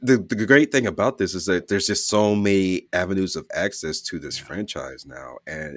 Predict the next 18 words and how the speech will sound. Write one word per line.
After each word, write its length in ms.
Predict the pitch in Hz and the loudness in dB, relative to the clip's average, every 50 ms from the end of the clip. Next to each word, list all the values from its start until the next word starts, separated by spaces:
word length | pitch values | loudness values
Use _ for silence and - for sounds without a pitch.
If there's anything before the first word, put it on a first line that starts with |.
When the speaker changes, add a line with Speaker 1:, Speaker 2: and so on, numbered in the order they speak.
| - - | -12 -12
Speaker 1:
and 360 | 76 76 76 76 73 71 - _ _ _ | -10 -10 -10 -10 -12 -14 -18 _ _ _
no 240 | - 73 82 95 95 | -14 -8 -4 -2 -2
matter 260 | 92 95 95 95 92 | -2 0 0 0 0
where 220 | 87 76 87 85 92 | 0 0 -2 -2 -2
you 160 | 90 87 85 | -2 -4 -6
start 400 | 80 - - 98 113 117 92 - | -6 -4 0 2 2 2 2 0
with 240 | 76 71 76 - 80 | -6 -10 -10 -8 -8
it, 140 | 80 - - | -10 -8 -8
you're 360 | 85 82 80 80 78 78 78 | -8 -6 -4 -4 -4 -6 -8
going 320 | - - 87 95 95 92 | -8 -8 -6 -4 -4 -4
to, 360 | - - 87 78 78 76 64 - _ | -6 -6 -6 -6 -6 -6 -10 -10 _
you're 180 | - 92 87 | -6 -4 -4
not 240 | 85 85 90 98 95 | -4 -2 -4 -4 -4
going 180 | - 95 87 78 | -4 -4 -6 -6
to 60 | 80 | -6
be 220 | 73 - 82 85 | -8 -10 -10 -10
left 240 | 76 82 87 82 _ | -8 -8 -8 -8 _
disappointed. 640 | - 73 - - 69 _ - 82 80 73 69 - | -12 -14 -12 -14 -14 _ -14 -14 -12 -12 -14 -16